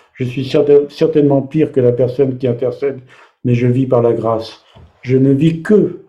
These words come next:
par la grâce de Dieu. Jacques cinq nous dit, « La prière du juste a », selon Jacques cinq, hein, «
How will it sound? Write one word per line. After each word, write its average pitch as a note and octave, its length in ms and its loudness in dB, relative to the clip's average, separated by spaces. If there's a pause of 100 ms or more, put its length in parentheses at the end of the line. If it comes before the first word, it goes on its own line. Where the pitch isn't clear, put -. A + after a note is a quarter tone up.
par A#2+ 140 -4
la A#2 140 0
grâce A2 440 -6 (360)
de A#2 140 -6
Dieu. A2 380 -6 (880)
Jacques E3 380 2
cinq F#3 360 0
nous D3 120 4
dit, « D#3 160 2
La D3+ 120 6
prière E3 360 4
du D3+ 160 4
juste F3 500 -2 (580)
a », D3 260 4
selon E3 480 4
Jacques D3 240 2
cinq, B2+ 400 -4
hein, « A#2+ 180 -4